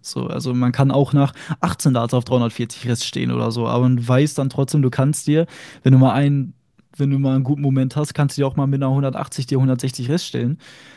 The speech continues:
Ähm, und da finde ich's einfach nur wichtig, dass man das einfach so früh wie es geht verinnerlicht, dann hast du auch hinterher,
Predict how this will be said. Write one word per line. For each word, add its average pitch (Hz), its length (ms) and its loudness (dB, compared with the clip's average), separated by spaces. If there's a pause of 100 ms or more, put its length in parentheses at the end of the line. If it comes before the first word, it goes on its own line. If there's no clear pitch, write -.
(140)
Ähm, 120 440 -2 (100)
und - 500 -4 (220)
da 131 180 0
finde 135 200 2
ich's 131 80 0
einfach 131 160 2
nur 123 100 2
wichtig, 127 240 -6
dass 127 160 -6
man 127 80 -2
das 117 160 -6
einfach 123 240 -4
so 120 100 -2
früh 123 280 -2
wie 135 40 -2
es 123 100 -4
geht 131 120 2
verinnerlicht, 127 420 -2
dann 120 120 0
hast 127 160 -2
du 127 60 0
auch 120 100 -6
hinterher, 135 600 -4